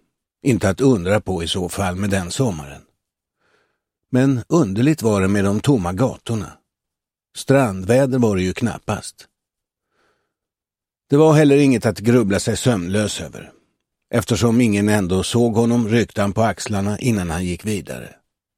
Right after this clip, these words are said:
Kanske kom han tre meter innan det hände. En het våg sköt upp genom kroppen och tvingade honom att ta stöd mot husväggen. Han hann tänka att det var maginfluensa han drabbats av och att han skulle spy,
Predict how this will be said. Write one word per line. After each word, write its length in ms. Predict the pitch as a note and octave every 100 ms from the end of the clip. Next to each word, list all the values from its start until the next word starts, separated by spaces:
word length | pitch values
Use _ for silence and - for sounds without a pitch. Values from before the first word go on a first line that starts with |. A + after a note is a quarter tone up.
| _ _ _ -
Kanske 300 | A#2 F#2 G#2+
kom 220 | A#2+ G2
han 140 | G#2
tre 280 | - G2+ G2+
meter 500 | G#2 G2 G#2 - D2 -
innan 340 | B2+ F#2 E2
det 80 | E2
hände. 460 | F#2 G2+ - - - _ _ _ _ _ _ _ _ _ _ _ _ _ _ -
En 140 | B2
het 340 | A2+ D#3+ D#3+ G#2
våg 420 | C3+ C3+ E2+ D#2+ -
sköt 340 | C3+ A#2+ -
upp 200 | G2+ -
genom 260 | A2 G#2+ G#2
kroppen 520 | G2 F2 - F#2+ F2
och 120 | F#2+
tvingade 380 | C3+ A#2 F#2 E2
honom 280 | G#2 F#2+ F#2+
att 120 | -
ta 160 | A#2
stöd 380 | G2+ - B2 G#2+
mot 200 | F#2+ F#2+
husväggen. 640 | A2+ - - F#2+ F2 D#2 C2 _ _ _ _ _ _ _ _ _
Han 160 | - A2
hann 160 | G2+ F#2
tänka 420 | C3 G#2 F2 G2
att 80 | F2+
det 80 |
var 240 | G2+ G2+ D#2
maginfluensa 1000 | A2 C3 E2 F#2+ E2+ G#2 G#2 A2+ G#2+ A2
han 120 | G#2+
drabbats 460 | A2+ F2+ C2 -
av 180 | D#2+ B1 _ _ -
och 400 | - - - A2+
att 60 |
han 120 | G2+ G2+
skulle 240 | A#2 G#2+
spy, 420 | - C#3 A2+ -